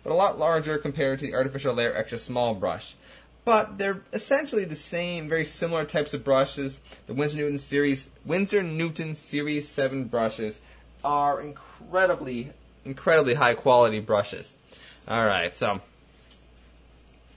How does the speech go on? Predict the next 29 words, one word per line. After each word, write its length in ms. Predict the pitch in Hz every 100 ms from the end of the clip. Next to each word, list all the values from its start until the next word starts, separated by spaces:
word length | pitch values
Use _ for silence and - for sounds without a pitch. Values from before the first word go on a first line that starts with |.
| - - - - -
let's 160 | 214 226
dive 260 | 240 226
into 280 | 190 180 175
talking 420 | 135 175 165 170
about 540 | 160 135 139 139 135 113
my, 180 | 117 104
the 140 | 117
three 240 | - 151
D 160 | 160 156
printing 400 | 139 175 143 143
update 400 | 127 - 123 135
for 80 | 110
twenty 320 | - 135 135
seventeen 720 | 131 127 113 110 131 113 95
and 160 | 95 95 - - - -
how 320 | - 147 147 -
three 200 | 165 185
D 140 | 185
printing 560 | 160 233 233 123 117 131 _ - - _ - -
relates 500 | 143 135 139 143 139
to 180 | - 143
tabletop 520 | 135 135 135 139 123
gaming 320 | 117 120 117 107
at 120 | 104
this 180 | 113 -
point 480 | - 123 113 107 - - - -
in 120 | 113
its 180 | 107 98
lifespan. 680 | 98 107 - - 90 82